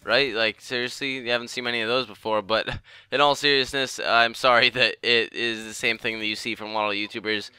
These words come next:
including me, but nevertheless, I think this is a sick gameplay, and I just had to share it with you guys. 'Cause a one hundred sixty-nine to one gameplay is just something that you cannot not post on YouTube.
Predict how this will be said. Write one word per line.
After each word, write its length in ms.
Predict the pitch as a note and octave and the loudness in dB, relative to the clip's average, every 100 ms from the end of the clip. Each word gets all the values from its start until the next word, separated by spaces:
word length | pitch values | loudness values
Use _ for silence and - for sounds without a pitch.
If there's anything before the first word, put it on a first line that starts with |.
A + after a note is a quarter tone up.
| - - | -20 -18
including 420 | - - F3 D#3 B2+ | -10 -2 2 2 2
me, 180 | B2 | 0
but 420 | B2 A#2 A2+ A2 - - - - | 0 2 2 2 -8 -20 -18 -4
nevertheless, 540 | C#3 C3+ B2+ A#2+ - | -2 0 2 2 2
I 240 | G2+ A2+ | 4 4
think 200 | A#2+ D3 | 4 0
this 220 | C#3 - B2 | 0 -2 -4
is 60 | |
a 60 | A#2 | -4
sick 280 | - C3+ - | 0 0 2
gameplay, 480 | A2+ A2 A2+ G#2 | -2 0 0 0
and 80 | G2+ | 0
I 100 | A#2+ | 0
just 140 | A#2+ C3 | 0 2
had 120 | A#2+ | 2
to 60 | |
share 200 | G2+ A#2 | 2 0
it 80 | G#2+ | 0
with 120 | G#2 | -2
you 60 | G2 | -4
guys. 400 | G2 G2+ G#2 - - - - - | 2 4 2 -2 -20 -20 -20 -10
'Cause 400 | - A#2+ A2+ A2+ | 2 4 4 2
a 240 | G#2+ G#2+ G#2+ | 2 2 2
one 140 | A2+ | -2
hundred 300 | A#2+ F3+ D#3+ | -4 -4 -4
sixty-nine 540 | - C#3+ - C3+ B2 A#2+ | -4 -6 -4 0 0 0
to 100 | A#2+ | -2
one 180 | A#2+ A2+ | -4 -2
gameplay 720 | A2+ A#2 A2+ A#2 A#2 A2+ G2+ | 0 0 -2 -4 -2 0 0
is 240 | G2 A2 | -2 -4
just 220 | - A2 - | -4 -6 -2
something 400 | B2+ A#2 A#2 G2+ | -4 -4 -8 -6
that 160 | G2+ | -6
you 180 | F#2 G#2+ | -6 -10
cannot 500 | - A#2 G#2 G#2 G2+ - _ _ _ | -8 -4 0 2 0 -6 _ _ _
not 360 | G2 F#2+ F2+ - | 0 0 0 -2
post 420 | A#2 G#2 G2+ D#2 | 0 0 -2 -6
on 240 | F2+ G2 | -4 -6
YouTube. 440 | F#2+ F#2+ G#2+ G2 | -8 -8 -6 -6